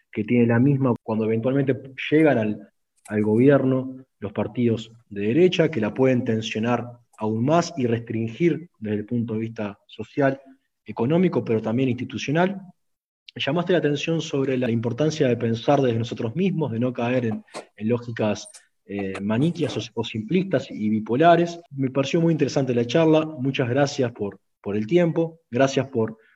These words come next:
por el colectivo Entre, por pensar entre todos, gracias por,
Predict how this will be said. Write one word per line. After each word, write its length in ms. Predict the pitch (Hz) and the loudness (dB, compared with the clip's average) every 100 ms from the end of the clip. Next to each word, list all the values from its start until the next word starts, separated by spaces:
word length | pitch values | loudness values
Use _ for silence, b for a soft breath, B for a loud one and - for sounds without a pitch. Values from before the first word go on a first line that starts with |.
| b _ | b _
por 160 | - 107 | -2 -2
el 100 | 104 | 0
colectivo 560 | 110 107 107 139 139 165 | 0 -2 0 2 6 6
Entre, 360 | 180 165 156 | 4 4 2
por 240 | 123 110 98 | 2 -4 -4
pensar 380 | 107 107 127 | -6 -2 0
entre 240 | 127 110 110 | 0 -2 -2
todos, 380 | 151 151 147 113 | 2 4 4 2
gracias 360 | 123 120 120 | -2 -2 -4
por, 280 | 117 104 92 | -6 -8 -10